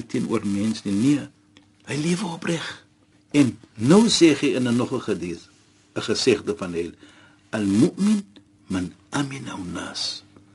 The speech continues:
'n Gelowige mens, hy is 'n persoon en die heilige profeet sê hy gee daardie safety vir mens. As mens vir hom sien, is hulle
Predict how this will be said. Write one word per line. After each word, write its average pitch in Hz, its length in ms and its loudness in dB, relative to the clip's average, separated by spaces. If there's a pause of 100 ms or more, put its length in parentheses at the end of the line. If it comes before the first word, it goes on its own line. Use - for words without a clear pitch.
(440)
'n 107 80 -4
Gelowige 131 1080 2
mens, 85 400 -8 (420)
hy 98 100 -4 (120)
is - 160 -4
'n 98 100 -10
persoon 165 640 0 (480)
en 120 140 2
die 120 80 2
heilige 160 440 4
profeet 135 580 0
sê 120 80 -2 (280)
hy 120 120 4
gee 185 300 6
daardie 127 380 -4
safety 175 500 0
vir - 180 -6
mens. 92 500 -6 (300)
As - 240 -2
mens 135 260 4
vir 127 140 -2
hom 117 80 0
sien, 135 260 0
is 123 120 -2
hulle 98 180 -6